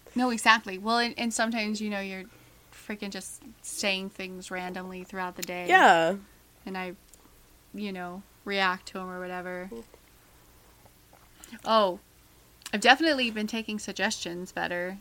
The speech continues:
Speaker 2: Yeah.
Speaker 1: I feel like, I don't feel like I was actually, um,
Speaker 2: You definitely weren't as suggestible with
Speaker 1: I was
Speaker 2: me
Speaker 1: not
Speaker 2: at that
Speaker 1: quite
Speaker 2: point. <laughs>
Speaker 1: as suggestible.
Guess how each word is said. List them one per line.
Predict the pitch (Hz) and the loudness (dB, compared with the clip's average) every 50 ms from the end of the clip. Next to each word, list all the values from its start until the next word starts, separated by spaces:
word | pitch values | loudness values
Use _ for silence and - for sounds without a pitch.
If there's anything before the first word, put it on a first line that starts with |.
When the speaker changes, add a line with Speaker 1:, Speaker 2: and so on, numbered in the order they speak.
| - | -2
Speaker 2:
Yeah. | - 220 190 151 - - | 4 6 6 6 6 4
Speaker 1:
I | - 202 | 2 2
feel | 208 - - 208 185 175 175 180 175 | 2 0 -4 -2 -2 0 -2 -2 -2
like, | 180 180 185 - | -2 -4 -2 2
I | 190 208 220 | 2 2 2
don't | 233 233 - - - _ - - - - | 2 0 -2 -6 -12 _ -20 -20 -18 -8
feel | - 214 202 190 190 | -4 -2 0 0 0
like | 185 185 180 - | -2 -4 -2 0
I | 180 185 180 | 0 0 0
was | 185 180 - - | -2 -4 -4 -2
actually, | - 180 170 175 - - - 196 180 180 180 180 175 185 - - _ - - _ - - - - - _ - - - - - - - - | -2 -2 -2 -2 -6 -8 -6 -6 -6 -6 -6 -6 -8 -8 -10 -16 _ -20 -20 _ -20 -20 -20 -20 -20 _ -20 -20 -20 -20 -20 -14 -4 0
um, | 208 196 180 175 165 165 165 170 175 185 190 - - - - - - - - - - - - - | 2 2 2 2 0 -2 -6 -8 -10 -12 -14 -16 -20 -20 -20 -20 -20 -20 -20 -20 -20 -14 -4 -2
Speaker 2:
You | 208 208 240 247 208 | 4 8 8 10 12
definitely | 240 208 214 - 320 311 277 | 12 12 12 12 12 12 12
weren't | 202 214 202 202 208 202 | 12 12 10 10 10 8
as | 180 170 185 190 - | 8 6 6 6 6
suggestible | - - 185 180 185 185 - 185 185 175 | 2 2 4 4 4 4 4 4 6 8
with | 151 311 | 8 8
Speaker 1:
I | 349 | 8
was | 370 370 269 | 10 8 8
Speaker 2:
me | 165 160 - | 8 10 12
Speaker 1:
not | - 247 220 180 | 12 12 12 12
Speaker 2:
at | - | 12
that | - 277 - | 12 12 12
Speaker 1:
quite | 233 208 196 185 170 | 12 10 8 10 10
Speaker 2:
point. | 196 | 8
<laughs> | |
Speaker 1:
as | 240 226 233 | 6 8 8
suggestible. | 277 285 269 247 294 175 294 294 - - - 196 180 180 180 175 180 185 190 196 | 8 10 10 10 10 8 8 6 2 -2 -4 -2 0 2 4 4 4 2 0 -4